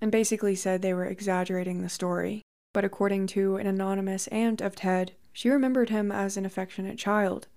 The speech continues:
But something drastically shifted when his brother was born. She recalled, quote,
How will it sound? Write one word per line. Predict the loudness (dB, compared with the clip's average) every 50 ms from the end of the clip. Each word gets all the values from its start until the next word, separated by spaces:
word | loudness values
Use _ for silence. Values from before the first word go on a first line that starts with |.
| -20 _ _ -18 -10 -8
But | -4 -2
something | 0 0 2 2 2 2 2
drastically | 2 2 2 2 0 -2 -4 -4 -2 -2 -2
shifted | -2 0 0 0 0 2 0 0 0 0
when | 0 -2
his | -2 -2
brother | 0 0 2 2 0
was | 0 -2
born. | -2 0 2 2 2 0 -2 -4 -8 -12 -16 -20 -18
She | -10 -4 -2
recalled, | -2 -2 0 0 0 0 0 -2
quote, | -2 0 0 0 0 -4